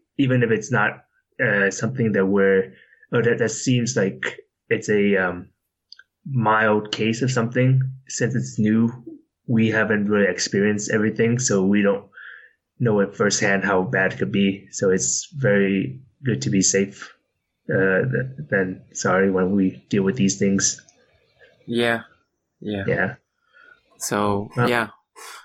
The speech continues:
Speaker 2: So everybody stay at home, please.
Speaker 1: Yeah, yeah,
Speaker 2: Continue
Speaker 1: yeah.
Speaker 2: for, if you don't
Speaker 1: Yeah.
Speaker 2: wanna experience <laughs> what I had to experience, just stay at home.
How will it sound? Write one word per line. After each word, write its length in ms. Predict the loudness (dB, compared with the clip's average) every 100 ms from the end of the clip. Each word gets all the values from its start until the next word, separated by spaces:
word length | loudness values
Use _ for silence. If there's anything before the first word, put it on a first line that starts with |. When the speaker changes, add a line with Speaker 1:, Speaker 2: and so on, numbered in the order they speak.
| -14
Speaker 2:
So 160 | -6
everybody 460 | -2 0 0 -2 -4
stay 260 | -6 -4 -2
at 80 |
home, 300 | -2 -2 -2
please. 400 | -2 -4 -4 -10 -8 -6 -6 -10 -18 -16 -12 -8 -2
Speaker 1:
Yeah, 300 | 0 0 -2 0
yeah, 160 | 2
Speaker 2:
Continue 240 | 2 2 2
Speaker 1:
yeah. 80 | 2
Speaker 2:
for, 120 | 0 -6 _ _ _ -20 -20 -20 _
if 160 | -6 -2
you 60 |
don't 160 | 0 2
Speaker 1:
Yeah. 80 | 2
Speaker 2:
wanna 220 | 0 0
experience 540 | -2 -4 -2 0 0
<laughs> 40 | -2
what 100 | -2
I 120 | -2
had 160 | -4 -6
to 180 | -10 -6
experience, 600 | -6 -4 -4 -4 -6 -8
just 220 | -6 -6
stay 220 | -2 -2
at 140 | -2
home. 300 | -2 -4 -6